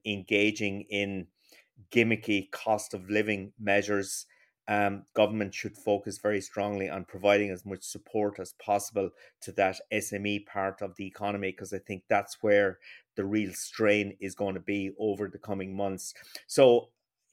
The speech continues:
in a nutshell, Chris, you asked me the question. I would say the Irish economy has been largely unaffected to date by all of these negative global developments,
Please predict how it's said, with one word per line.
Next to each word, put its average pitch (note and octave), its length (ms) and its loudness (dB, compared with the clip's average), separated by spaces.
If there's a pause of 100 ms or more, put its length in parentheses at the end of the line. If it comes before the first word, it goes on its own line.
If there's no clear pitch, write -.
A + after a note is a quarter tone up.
(160)
in D3 160 8
a C3 60 8
nutshell, B2+ 440 2
Chris, A2+ 320 -2
you A#2 100 4
asked A#2 220 4
me A2+ 80 -2
the - 80 -8
question. G#2+ 520 0 (520)
I A2 120 6
would G#2+ 220 2
say A#2 520 6 (240)
the G#2+ 80 2
Irish B2 280 6
economy A2 480 -2
has G2+ 260 0
been G2+ 340 -4
largely G#2+ 760 0
unaffected G#2 720 -2
to - 140 -16
date G2 440 2 (120)
by G2+ 460 0 (360)
all G#2 280 6
of F#2+ 120 0
these F#2+ 240 -4
negative G2 480 -6
global F#2+ 320 0
developments, F#2+ 720 -6